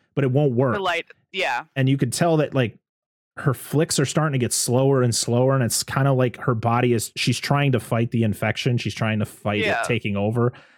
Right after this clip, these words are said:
Speaker 1: until that final moment where she, it finally lights and she drops in. It's, it's so good. I,
Speaker 2: It
Speaker 1: this is a
Speaker 2: is.
Speaker 1: m-, in my opinion, is a thousand times better than her death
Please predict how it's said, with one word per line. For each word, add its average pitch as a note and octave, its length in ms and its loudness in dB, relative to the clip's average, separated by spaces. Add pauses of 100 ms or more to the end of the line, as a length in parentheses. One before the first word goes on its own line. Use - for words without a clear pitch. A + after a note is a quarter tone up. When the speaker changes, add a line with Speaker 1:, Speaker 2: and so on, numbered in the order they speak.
(120)
Speaker 1:
until A2+ 240 0
that A2 180 -2
final G#2+ 300 0
moment G2+ 400 -2
where G2 320 -4 (400)
she, G2 320 -6 (840)
it A2+ 120 -4
finally G2+ 340 0
lights F#2+ 320 -2
and G2+ 80 -6
she - 120 -6
drops F#2+ 380 -2
in. F#2 140 -4
It's, - 380 -4
it's A#2 180 -4
so F#2+ 200 -2
good. F#2 300 -6 (120)
I, C#3 340 0 (400)
Speaker 2:
It F#3+ 80 -4
Speaker 1:
this E3 180 2
is C3 140 2
a - 20 4
Speaker 2:
is. A#2+ 60 2
Speaker 1:
m-, A#2 280 0
in C3+ 220 2
my C#3 180 2
opinion, B2+ 440 2
is G#2+ 140 2
a G#2 60 0
thousand A#2+ 420 0
times A2 260 0
better G#2 380 0 (400)
than G#2+ 140 0
her G#2 160 0
death G2 500 -4